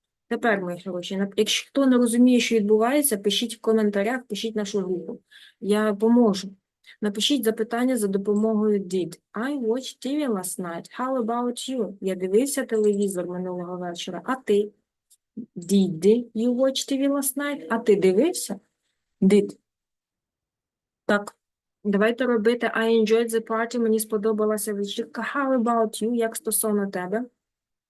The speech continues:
Did you enjoy the party? Бачите, питання did виноситься наперед. Потім хто, потім що робив, коли, де і як і з ким. А тобі сподобалося?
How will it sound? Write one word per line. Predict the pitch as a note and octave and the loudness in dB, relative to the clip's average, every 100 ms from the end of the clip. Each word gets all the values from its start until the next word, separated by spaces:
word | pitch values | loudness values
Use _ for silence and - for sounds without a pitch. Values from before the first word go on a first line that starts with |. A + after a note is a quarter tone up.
| _ _ - | _ _ -2
Did | G3 F#3 C4+ G3+ | -2 2 2 0
you | F#3+ G3 F#3+ F3+ F#3+ A3+ - - | -2 0 0 0 -4 -6 -6 0
enjoy | A#3+ A#3+ B3+ B3 | 2 4 2 0
the | C4 C4+ | -4 -4
party? | C4 C4 A3+ | -6 -4 -4
Бачите, | G3+ C4 - G3 | -4 -4 -6 -6
питання | G3+ G3 A#3 A3 | -6 -2 0 2
did | G3+ G#3 | 0 -2
виноситься | G3+ G#3 G#3+ A3 G#3+ G3+ | -2 0 -2 -6 -6 -6
наперед. | G3 G3 F#3 E3 D#3+ | -4 -4 -4 -4 -4
Потім | G#3+ G#3+ G#3 | -2 0 -2
хто, | - C4+ | 0 0
потім | C#4 G#3+ G#3 | 0 0 0
що | G3 A3 | 0 0
робив, | G3+ G3+ B3 B3+ | 2 2 0 0
коли, | G3 G#3 | 0 0
де | F#3+ G3 | 0 -2
і | F#3 | -2
як | F3+ E3 | -4 -6
і | |
з | - | -8
ким. | - A3+ - _ _ - | -8 -14 -16 _ _ -12
А | G3+ | -2
тобі | A3 G#3 | 0 0
сподобалося? | G3+ G3+ A3 B3+ B3+ G3 - | -2 -2 0 0 -2 -4 -8